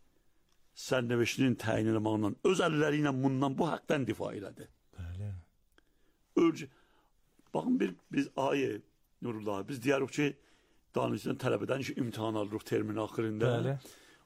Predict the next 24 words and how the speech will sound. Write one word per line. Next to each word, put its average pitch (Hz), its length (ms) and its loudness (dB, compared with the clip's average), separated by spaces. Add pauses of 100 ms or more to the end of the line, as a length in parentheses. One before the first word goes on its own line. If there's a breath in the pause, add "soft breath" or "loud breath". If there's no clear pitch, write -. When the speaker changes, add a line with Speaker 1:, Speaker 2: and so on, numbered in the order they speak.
(140)
Speaker 1:
O - 160 2
imtahan, 143 680 0 (220)
düzdür, 147 320 -2
gərək 180 320 0
onun 135 280 4
bizi 120 200 -4
soruşaq, 120 420 0
nə 127 160 2
mənə 113 220 0
di-, 107 180 -4 (360 soft breath)
örgəşibdir. 127 640 2
Speaker 2:
Bəli 139 240 4
də, 143 80 2
o 151 80 2
bir 139 240 0 (300)
Speaker 1:
Amma 147 100 0
Speaker 2:
sınaqdır, 160 580 0
bəli. 107 260 -4
Speaker 1:
o 202 120 4
tərəfdən 214 440 2
də 214 40 0
soruşaq, 214 420 2
buna 196 240 2
örgədək. 131 640 4